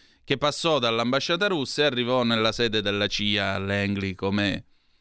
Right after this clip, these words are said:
come dono di Stato. Sapete quando ci sono questi scambi di regali e così via. A un certo punto, dopo qualche tempo, cominciarono a venire fuori. Gli americani si accorsero che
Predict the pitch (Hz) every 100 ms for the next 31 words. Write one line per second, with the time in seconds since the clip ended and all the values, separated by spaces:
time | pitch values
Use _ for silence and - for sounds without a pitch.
0 | _ - - 180 185 165 147 127 123 113
1 | - 131 110 - 101 120 147 123 110 120
2 | 113 110 113 120 113 110 104 113 - 120
3 | 110 104 107 107 104 104 98 98 - 82
4 | 85 76 60 - _ _ _ _ _ _
5 | _ _ _ - - - - - 110 175
6 | 185 269 269 214 156 147 143 160 196 220
7 | 247 - 170 147 123 127 120 113 110 110
8 | 107 107 - 123 123 - 214 220 185 165
9 | 175 190 160 127 143 151 147 - 123 117
10 | 117 127 143 160 170 165 131 123 151 -
11 | 139 123 - 117 113 113 110